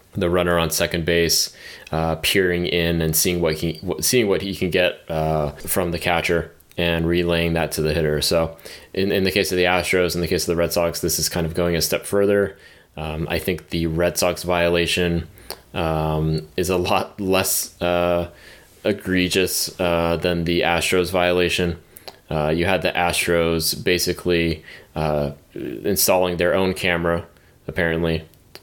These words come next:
and, uh, cheating kind of in real time.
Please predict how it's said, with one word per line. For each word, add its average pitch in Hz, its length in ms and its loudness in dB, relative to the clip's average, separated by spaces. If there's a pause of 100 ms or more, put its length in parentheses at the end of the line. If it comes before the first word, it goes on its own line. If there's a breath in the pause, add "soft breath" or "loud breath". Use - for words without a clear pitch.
(120)
and, 80 560 2
uh, 71 340 -2
cheating 90 460 0
kind 87 180 0
of 82 100 -2
in 80 240 0
real 82 260 2
time. 76 440 -2